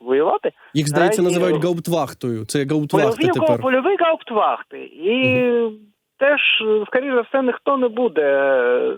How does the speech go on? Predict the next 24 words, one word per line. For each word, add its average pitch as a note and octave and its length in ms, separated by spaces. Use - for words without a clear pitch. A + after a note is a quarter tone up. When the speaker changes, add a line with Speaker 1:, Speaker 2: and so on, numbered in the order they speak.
Speaker 1:
слідкувати, - 500
щоб - 180
там D3+ 160
були D#3 160
якісь C#3 580
добрі C#3+ 260
умови. B3 520
Це A#3 60
елементарна F#3+ 600
легал-, D#3 640
легалізація D#3+ 920
цих F3+ 100
підвалів. C#3 360
Підвалів. C#3 320
Отже, G3 360
а, D3 640
все, G#3+ 140
все A#3+ 140
це A3+ 140
каже D4+ 300
про F#3+ 160
те, B3 200
що G3 180
на E3+ 180